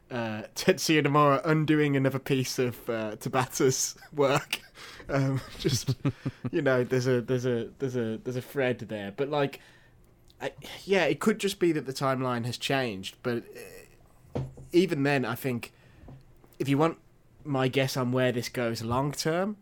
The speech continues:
Speaker 1: I think the ultimate end of these games is that you've got Zack alive, and Biggs alive, and Aerith alive, and possibly other minor players. Maybe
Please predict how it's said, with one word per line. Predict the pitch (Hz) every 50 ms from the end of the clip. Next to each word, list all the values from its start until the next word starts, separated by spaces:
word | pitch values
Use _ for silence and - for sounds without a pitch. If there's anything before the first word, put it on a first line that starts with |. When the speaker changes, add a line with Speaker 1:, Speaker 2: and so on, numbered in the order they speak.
| _ -
Speaker 1:
I | 135 147
think | 143 - 147 139
the | 131 131 - -
ultimate | - - - - - 135 127 -
end | 131 131 131 127 123
of | 117 101
these | 104 117 117 113 107
games | - 120 117 113 110 107 104 104 101 - - - - - - - - -
is | 120 120 107
that | 117 104
you've | 113 117 110 -
got | - 123 120 - - - _ _ _ - _ - - _ _ - -
Zack | 101 143 139 131 - - -
alive, | 135 127 117 117 113 110 110 110 107 104 98 - -
and | - 120 110 101 -
Biggs | - 123 120 98 - - -
alive, | 120 113 110 104 104 101 98 101 101 98 -
and | 92 95 101 98 -
Aerith | - 127 127 123 143 - - 78
alive, | 107 110 107 101 98 98 95 98 98 101
and | 107 101 - -
possibly | - 135 - - 123 117 117 110
other | 113 107 107 107
minor | 104 107 110 113 107 110 107 110 107
players. | - - 110 110 110 107 104 101 104 107
Maybe | 113 113 113 110 113 101